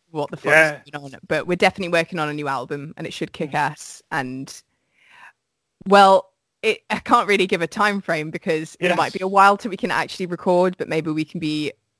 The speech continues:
Speaker 1: looking at other means of doing sort of recording.
Speaker 2: Mm.
Speaker 1: But, um, we'll make sure we get content up as well to keep people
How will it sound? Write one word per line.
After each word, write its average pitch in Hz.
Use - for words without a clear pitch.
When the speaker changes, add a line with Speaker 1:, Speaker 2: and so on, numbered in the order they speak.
Speaker 1:
looking 165
at 143
other 156
means 151
of 160
doing 139
sort -
of 160
recording. 151
Speaker 2:
Mm. 170
Speaker 1:
But, 165
um, 175
we'll 202
make 196
sure 202
we 180
get 175
content 165
up -
as 175
well 156
to -
keep -
people 175